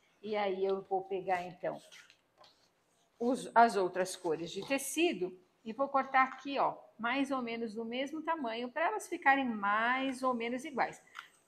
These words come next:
Mais ou menos mesmo, gente, não é pra ficar igualzinho, tá? Nem vai ficar legal se ficar aquele negócio, é,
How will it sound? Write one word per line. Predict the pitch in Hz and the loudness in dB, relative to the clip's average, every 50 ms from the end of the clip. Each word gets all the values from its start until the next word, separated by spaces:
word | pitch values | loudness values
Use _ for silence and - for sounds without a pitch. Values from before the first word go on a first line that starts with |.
| _ _ - | _ _ 4
Mais | 262 339 392 440 415 339 | 6 8 8 8 6 4
ou | 339 320 | 2 2
menos | 302 320 330 339 349 277 277 | 4 2 2 2 2 0 0
mesmo, | 285 262 269 294 285 247 233 190 202 190 | 2 2 2 4 4 4 2 2 -2 -4
gente, | - 247 233 214 185 - - 214 | -4 -2 -4 -4 -6 -8 -8 -6
não | 208 226 254 302 349 359 320 285 | -2 0 2 2 2 2 2 4
é | 277 285 294 302 294 285 | 4 4 6 6 4 4
pra | 294 - 233 | 2 0 -4
ficar | 233 - 226 - 233 214 208 | -4 -6 -4 0 0 0 2
igualzinho, | - 190 190 190 196 - - 196 175 175 - - - - - | 2 2 0 0 0 -4 -10 -14 -16 -18 -20 -20 -20 -4 0
tá? | 214 233 277 285 285 - - - _ - | 2 2 2 2 -2 -8 -16 -20 _ -4
Nem | 233 277 370 440 453 392 | -4 -2 -2 -2 -2 0
vai | 339 - - | 2 2 2
ficar | 311 294 247 - 247 240 | 2 -2 -4 -2 0 0
legal | 233 226 208 190 190 233 240 247 247 233 220 208 | 0 0 -2 0 4 4 6 6 6 4 2 -2
se | - - 226 | -6 -8 -10
ficar | - - - 226 214 | -12 -8 -6 -6 -6
aquele | 214 - 220 208 214 208 | -4 -4 -6 -6 -4 -6
negócio, | 208 208 190 208 196 196 196 - - - - 196 185 - - - _ _ _ _ _ - | -6 -4 2 6 6 6 6 4 -2 -8 -6 -6 -8 -8 -12 -20 _ _ _ _ _ 0
é, | 214 208 208 196 190 202 190 175 - - | 2 4 4 4 4 4 4 2 0 -2